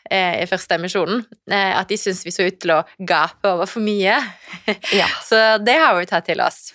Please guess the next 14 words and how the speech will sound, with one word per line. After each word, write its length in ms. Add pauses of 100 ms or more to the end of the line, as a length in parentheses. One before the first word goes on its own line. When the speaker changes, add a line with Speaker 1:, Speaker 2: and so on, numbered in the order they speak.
Speaker 1:
Fokus, 320 (200)
fokus, 280
fokus. 420 (100)
Speaker 2:
<laughs> 160
Speaker 1:
Det 160
er 400
lurt, 320
folkens. 560
Speaker 2:
Ja. 460 (600)
Så 240 (580)
vi 140
har 240
jo 80
disse 420